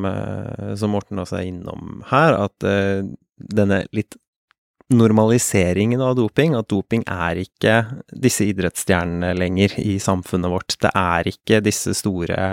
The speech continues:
unnskyld uttrykket, bolerne med rumpetaske, altså de synlige karakterene. Går du opp og ned Karl Johan, så kan det godt hende du passerer noen som bruker anabole, eh, androgene steroider uten at det nødvendigvis syns, da.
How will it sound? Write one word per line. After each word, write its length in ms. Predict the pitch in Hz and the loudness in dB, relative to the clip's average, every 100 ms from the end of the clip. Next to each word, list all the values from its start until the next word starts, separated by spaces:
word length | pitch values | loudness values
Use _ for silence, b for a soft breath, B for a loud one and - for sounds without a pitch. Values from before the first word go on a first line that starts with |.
| 95 98 98 | -2 -2 -2
unnskyld 400 | 98 92 - 98 | -2 -2 -2 -2
uttrykket, 380 | 87 90 98 101 | 0 0 0 2
bolerne 480 | 101 87 85 87 90 | 0 0 0 0 -2
med 260 | 92 95 95 | 0 0 0
rumpetaske, 640 | 92 - - 90 - 131 | -2 -4 -4 -4 2 4
altså 240 | 143 104 113 | 4 2 0
de 120 | 107 | 0
synlige 600 | - - 98 85 87 90 | 0 -2 -2 -2 -4 -8
karakterene. 600 | - 98 104 92 95 117 135 B B B B B B | -4 -6 -2 -4 -2 -2 -4 B B B B B B
Går 260 | 107 101 98 | 2 4 6
du 60 | |
opp 240 | 113 - 110 | 4 2 2
og 60 | 101 | 2
ned 100 | 95 | 2
Karl 220 | 101 101 | 2 4
Johan, 240 | 107 107 | 4 2
så 140 | 110 117 | 2 0
kan 140 | 107 107 | 2 2
det 80 | |
godt 220 | 101 98 110 | 0 -2 -2
hende 160 | 92 | -2
du 80 | 87 | -4
passerer 540 | - 101 101 82 90 98 | -4 -2 0 0 2 2
noen 240 | 92 85 | 2 0
som 200 | - 104 | -2 0
bruker 340 | 95 92 - 90 | 2 2 0 -2
anabole, 520 | 90 95 90 90 92 - | 0 -2 -4 -4 -6 -6
eh, 460 | 107 98 98 95 98 98 | -6 -4 -2 -4 -6 -6
androgene 480 | 98 95 98 90 90 | -2 0 0 0 0
steroider 720 | 90 95 95 101 92 98 98 - | 0 0 2 2 4 2 2 0
uten 340 | - 95 - | 0 0 -2
at 100 | 92 | -6
det 140 | - 95 | -2 -2
nødvendigvis 640 | 98 95 87 92 98 113 - | 0 0 0 0 0 -2 2
syns, 320 | 120 127 - | 2 2 0
da. 100 | - | -2